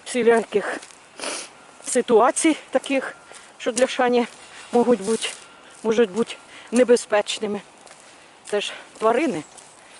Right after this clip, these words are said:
Е, з кимсь дружить, а з кимсь ворогує. От. Так, тут, а, ну тут ми пройдемо. Тут у нас пісок з глиною,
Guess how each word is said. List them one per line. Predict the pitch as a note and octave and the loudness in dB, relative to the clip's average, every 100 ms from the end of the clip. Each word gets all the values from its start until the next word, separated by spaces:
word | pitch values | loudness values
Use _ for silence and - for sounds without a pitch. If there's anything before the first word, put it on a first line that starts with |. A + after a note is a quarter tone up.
| - - - - | -20 -20 -20 -10
Е, | F#3+ F#3 - - - - - - - - - - - | -8 -8 -10 -16 -20 -20 -20 -20 -20 -20 -20 -20 -16
з | - | -2
кимсь | B3+ G#3+ | 0 2
дружить, | F3+ A#3 C#4 C4+ - - - - - - - | 0 2 2 0 -4 -14 -20 -20 -20 -14 -4
а | G#3 | -4
з | |
кимсь | - C4 A#3+ A3 | 0 0 0 2
ворогує. | A#3 A#3 - B3 B3+ - - - - - - - - - - - | 4 4 2 0 -2 -2 -18 -20 -20 -20 -20 -20 -20 -20 -20 -10
От. | G#3 G3+ - - - - - _ _ - - - - - - - | -6 -6 -8 -16 -18 -20 -20 _ _ -20 -20 -20 -20 -20 -20 -6
Так, | A3+ G3 - | -2 -2 -2
тут, | C#4+ D4+ - - | -6 -8 -10 -8
а, | D4+ D#4+ | 0 2
ну | F4+ G4+ | 2 0
тут | G4+ D#4+ | -2 -2
ми | D#4 | -2
пройдемо. | D4 A3 E3+ D3+ - - - - - | -2 -2 -2 -4 -12 -20 -20 -20 -10
Тут | - - | -4 -2
у | D4 | 2
нас | D4+ D4+ - - - | 2 0 -4 -12 -6
пісок | - D4+ F#4 C4+ | -2 2 4 2
з | F#3 | 0
глиною, | G#3 E4+ G4 C#4+ A3 | 2 4 4 4 2